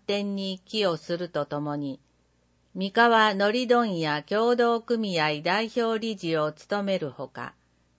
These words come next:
豊橋商工会議所の上議員及び食品業部会部会長として、地域経済の発展に尽力されるなど、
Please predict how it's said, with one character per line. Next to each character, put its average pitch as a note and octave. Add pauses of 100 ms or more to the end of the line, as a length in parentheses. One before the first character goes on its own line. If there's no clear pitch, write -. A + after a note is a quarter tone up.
(260)
豊 A3+
橋 F#3+
商 A3
工 A#3
会 G#3+
議 G#3
所 G3+
の F#3+ (420)
上 B3
議 A#3+
員 D3+ (220)
及 G#3+
び E3
食 G#3+
品 A#3
業 A3
部 G3+
会 A3
部 D#3+
会 D#3+
長 D#3
と D3
し -
て、 C#3 (460)
地 B3
域 B3+
経 B3
済 E3+
の D#3+
発 F3 (120)
展 G#3+
に G#3
尽 G#3+
力 E3
さ E3+
れ F3
る F3
な D3+
ど、 C#3